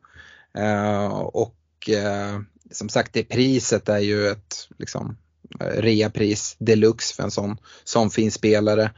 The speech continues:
Bra ålder, löpstark, borde passa bra in i, i ett, eh, Klopp Liverpool. Men just poängmässigt, som du säger, straffarna lär han knappast behålla, även om man kanske borde det,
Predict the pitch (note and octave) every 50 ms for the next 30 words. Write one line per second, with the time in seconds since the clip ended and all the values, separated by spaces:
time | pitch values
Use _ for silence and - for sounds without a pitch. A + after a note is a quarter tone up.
0 | - _ _ - G#2 B2 A#2+ A2+ A2+ - A2+ G#2+ A2+ G#2+ G#2+ G2+ G2+ G#2+ G#2+ G#2
1 | G#2 - _ _ _ _ _ - A2+ B2 A#2+ A2+ G#2+ G#2 - - - - A2+ A#2
2 | A2+ A2+ - - B2 A2 A2 G#2 G#2 - G#2+ G2+ - G#2+ G#2 G#2 G#2 - A2+ G#2+
3 | G#2 G#2+ G#2 G#2 G#2+ G#2+ G#2+ G#2+ - - G#2+ G#2 G#2 G#2+ G#2 A2 - _ _ -
4 | - _ - - - A2 - - _ - - - G2+ G#2 G#2 G#2 G#2 - - -
5 | A2 G#2 - _ - G#2 G#2+ G2+ G#2+ G2+ - - G#2 G2+ G#2 G#2+ - - - -
6 | - - - - - _ F#2 A2+ A2+ G#2+ B2 C#3 C#3 - - - - C#3 B2+ B2
7 | A#2 A#2+ C3+ C#3 - - C3+ - - A#2 A2+ A2+ A2+ - - C3+ C3 B2+ B2+ A#2+
8 | B2 A#2+ A#2 - - A#2+ C3 - - _ - C3 C3 B2+ C3 C3 - _ _ -
9 | A2+ G#2+ G#2 G#2 G#2 - B2+ A2 - - - A#2 - - A2 A2 A2 A2 A2 G#2+
10 | A2+ A#2+ A#2+ A#2+ - - A2+ A2 G#2 G#2+ G#2+ G#2+ G#2+ G#2+ G#2+ G#2+ G#2 G#2 - _
11 | _ _ _ _ - C#3 C3+ B2+ - - C#3 C3 D3+ D3 C3+ B2+ A#2+ B2+ B2 C#3+
12 | D#3+